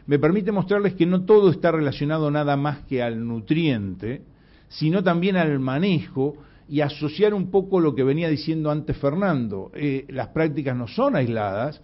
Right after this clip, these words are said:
el conocimiento es de todo el sistema, el impacto es de todo el sistema. Ya no, tenemos que empezar a dejar de ver un poco ese esquema reduccionista que es nada más que el fertilizante,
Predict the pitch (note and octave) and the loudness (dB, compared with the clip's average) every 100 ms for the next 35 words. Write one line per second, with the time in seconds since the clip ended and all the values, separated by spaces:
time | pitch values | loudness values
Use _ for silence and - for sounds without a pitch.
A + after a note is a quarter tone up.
0 | - - C3 B2+ C3 B2 C3+ D#3 D3 A#2 | -20 -10 -6 -2 -2 -2 -2 -2 -2 -4
1 | A2 D3 C#3+ B2+ B2 - G3+ B2 C3+ D3 | -2 2 2 2 -4 4 4 6 0 -6
2 | - B2+ C3 A#2+ E3 - C#3+ B2+ - D#3 | -8 -2 -2 0 -2 0 -2 -2 2 4
3 | C#3+ - A#2 G3+ C#3+ G#2 - - - F#3+ | 4 2 -2 0 0 -4 -10 -8 -4 -2
4 | G3+ - - F3+ A3+ F#3 F3+ D#3+ D3+ G3 | -4 -4 -4 0 2 4 4 2 0 2
5 | F#3+ D3 D#3 D3+ C#3 C#3+ C3+ C#3+ D3+ D3 | 4 2 2 2 4 4 2 -2 -2 0
6 | C#3+ - - _ C3 C3 C3+ D3+ C#3 B2+ | -2 -4 -20 _ -6 -6 0 0 2 0
7 | B2 C3+ D#3 D3 C3 A2 D#3 G#3+ F#3 F#3 | -2 -4 -2 0 0 0 2 2 2 0
8 | A#2+ B2+ C3 A#2+ A#2+ F#2+ | -4 -4 -6 -6 -6 -8